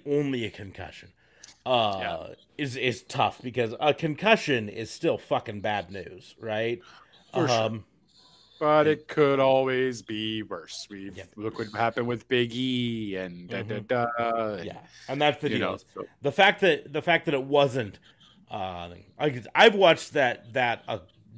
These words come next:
Speaker 1: dozen times since the last time we kinda talked about it. I'm still
Speaker 2: Mm.
Speaker 1: fairly certain he was out before he hit the ground.
Speaker 2: Yeah,
Speaker 1: Right.
Speaker 2: it really looks like that lariat. I think maybe he didn't
Speaker 1: I think the lariat hit
Speaker 2: duck
Speaker 1: high.
Speaker 2: his kn-, yeah, or
Speaker 1: It hit him right
Speaker 2: he
Speaker 1: about
Speaker 2: didn't
Speaker 1: here.
Speaker 2: duck.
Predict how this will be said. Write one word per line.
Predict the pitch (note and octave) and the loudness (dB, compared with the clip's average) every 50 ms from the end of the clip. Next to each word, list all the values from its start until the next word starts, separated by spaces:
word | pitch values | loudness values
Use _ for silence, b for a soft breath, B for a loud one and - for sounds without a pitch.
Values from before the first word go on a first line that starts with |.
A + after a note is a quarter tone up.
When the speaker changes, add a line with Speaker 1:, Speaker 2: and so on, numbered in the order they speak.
| B2+ A#2 | -12 -4
Speaker 1:
dozen | G#2 D3+ C#3 C3 B2 A#2 A#2 A2 G2+ | 2 4 4 4 2 0 -6 -8 -10
times | - G2+ G#2 F#2+ F#2 E2+ E2 E2+ - - - _ _ - | -10 -10 -10 -10 -10 -10 -14 -16 -20 -20 -20 _ _ -10
since | - A#2+ F#2+ E2+ - | -8 -6 -6 -8 -8
the | - | -10
last | G2 G2+ G2 - - | -8 -8 -8 -8 -8
time | - G2 F#2+ F2+ | -8 -8 -8 -8
we | F2+ F2 - _ _ _ - | -10 -12 -16 _ _ _ -10
kinda | - A2+ G2 F2 | -8 -8 -8 -8
talked | - - F2+ E2 - F#2 | -8 -10 -12 -12 -12 -14
about | F2 E2 E2 | -14 -14 -14
it. | - b b b b b b b b b - | -16 b b b b b b b b b 6
I'm | E3+ G#3+ A3+ F#3 | 8 8 8 6
still | - - - A2+ E3 D#3 C#3 A2 F#2+ | 2 -2 -2 4 6 6 6 6 4
Speaker 2:
Mm. | - | 0
Speaker 1:
fairly | - - D3 C#3 C3+ B2 A#2+ A2 | 2 4 4 6 6 4 0 -4
certain | - - C3 A2 F2+ F#2 F2+ | -4 -6 -6 -6 -8 -10 -16
he | - C3 C#3 | -12 -10 -6
was | C3 A#2+ A#2+ G#2+ A2 - | -6 -4 -6 -6 -8 -6
out | A2 A#2 A2 A2 G#2 - A2+ | -4 -4 -4 -4 -6 -8 -14
before | G#2+ F#2+ - A#2+ G#2 G2+ | -14 -14 -12 -12 -12 -10
he | G2+ F#2+ F#2 | -10 -12 -12
hit | G#2 G#2 - | -14 -14 -16
the | - - | -18 -20
ground. | - F2 - - - - - - - _ _ | -18 -18 -20 -20 -20 -20 -20 -20 -20 _ _
Speaker 2:
Yeah, | C#3+ C#3 C#3+ C#3 B2+ A#2 A2 - _ _ _ - | 8 10 10 12 10 8 6 2 _ _ _ 2
Speaker 1:
Right. | A2+ D#3+ D#3+ | 6 6 8
Speaker 2:
it | D3+ | 10
really | E3 E3+ E3 | 10 10 10
looks | F3 F3 - - | 10 8 8 8
like | F3 E3 D3+ | 8 8 10
that | E3+ D#3+ D#3 D3 | 10 10 10 10
lariat. | D3+ D#3 D#3 D#3+ D#3 D#3 D#3 D3 | 8 8 8 8 8 6 6 6
I | C#3 C#3+ | 6 6
think | C#3+ - F#3 F3 - D#3 | 4 4 2 2 2 2
maybe | F3 E3+ E3 F3 | 2 2 2 0
he | D#3+ D3+ D#3+ D#3+ | -2 -4 -2 -2
didn't | D#3+ D#3+ D#3 | 0 0 2
Speaker 1:
I | C#3 | 4
think | - E3 C3 G#2+ | 4 4 4 2
the | - C3 | -2 -4
lariat | A#2+ A#2+ B2+ C#3+ D#3 F3 G3 G#3 G#3 F#3+ F3 - | -4 -2 2 4 6 6 6 6 6 4 2 -2
hit | - C#3 D#3+ D3+ - - | -6 -6 -6 -4 6 10
Speaker 2:
duck | F3+ F3+ F3+ E3+ | 12 12 12 12
Speaker 1:
high. | B2 B2+ F#3 F3+ | 10 8 6 6
Speaker 2:
his | F3+ F#3 - B2+ | 6 4 2 -2
kn-, | C3 D#3 D#3+ E3 - - _ _ _ _ _ _ | -2 -2 -2 -4 -4 -8 _ _ _ _ _ _
yeah, | - D#3+ D#3 D3+ D3 C#3+ C#3+ C#3 C#3 C3+ C3+ C3+ | -2 2 4 6 6 6 6 6 4 2 2 6
or | D#3 E3 E3 D#3+ D3+ D3 C3 - | 8 10 10 10 8 6 4 0
Speaker 1:
It | B2+ A2+ | -2 -2
hit | D3+ D#3+ D3+ | 0 0 0
him | C#3+ C#3+ D3 | 0 0 0
right | D3+ D3 | 2 2
Speaker 2:
he | D3 C#3+ | 4 4
Speaker 1:
about | F#3+ G#3+ G#3+ | 6 8 10
Speaker 2:
didn't | G3+ G3+ G3 F3+ C#3 | 10 10 8 8 6
Speaker 1:
here. | C#3 F3+ | 10 12
Speaker 2:
duck. | F3+ G3 G3+ - | 12 12 10 8